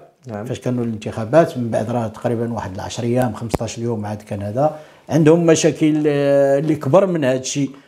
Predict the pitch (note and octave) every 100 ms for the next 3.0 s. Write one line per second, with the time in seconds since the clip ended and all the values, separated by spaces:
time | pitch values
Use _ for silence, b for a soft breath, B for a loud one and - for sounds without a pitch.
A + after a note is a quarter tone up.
0 | B - C#3 C3 B2 C#3+ C#3 - C3+ A#2
1 | C3 C3 C3 A#2+ C3 C#3 B B B -
2 | C#3+ F3+ F3+ F#3 E3+ D#3 C#3 A#2+ C#3